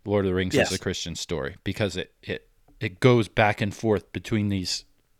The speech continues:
Speaker 1: different
Speaker 2: Mm-hmm.
Speaker 1: modes.
Speaker 2: These modes.
Speaker 1: Right.
Speaker 2: But it's also because they're profoundly typological. And so the types,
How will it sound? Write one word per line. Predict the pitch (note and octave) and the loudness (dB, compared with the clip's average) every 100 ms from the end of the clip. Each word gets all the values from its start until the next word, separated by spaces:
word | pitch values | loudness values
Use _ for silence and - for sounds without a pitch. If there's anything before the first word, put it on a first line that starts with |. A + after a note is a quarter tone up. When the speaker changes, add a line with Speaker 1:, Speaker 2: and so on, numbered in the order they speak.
| _ - | _ 4
Speaker 1:
different | B2+ - C3 | 4 4 0
Speaker 2:
Mm-hmm. | B2 B2 | 2 4
Speaker 1:
modes. | G#2+ A2 | 4 4
Speaker 2:
These | A#2 A#2+ | 2 2
modes. | G#2+ G#2 - - - - | 2 0 -6 -14 -16 0
Speaker 1:
Right. | A2 G2+ | 2 6
Speaker 2:
But | D#3+ | 6
it's | D3 | 10
also | G3 - F#3 | 8 8 2
because | D3 D3 | 6 6
they're | C3 B2+ | 8 6
profoundly | C3+ B2 B2+ B2 C3 | 4 2 4 4 4
typological. | B2+ C3+ A#2 A#2+ B2+ A#2+ A#2 | 4 2 6 8 8 6 -4
And | A#2 | 2
so | D3 C3 | 6 6
the | B2+ C3 | 4 -2
types, | - - F#3+ C#3 - - | -2 2 2 2 -2 -4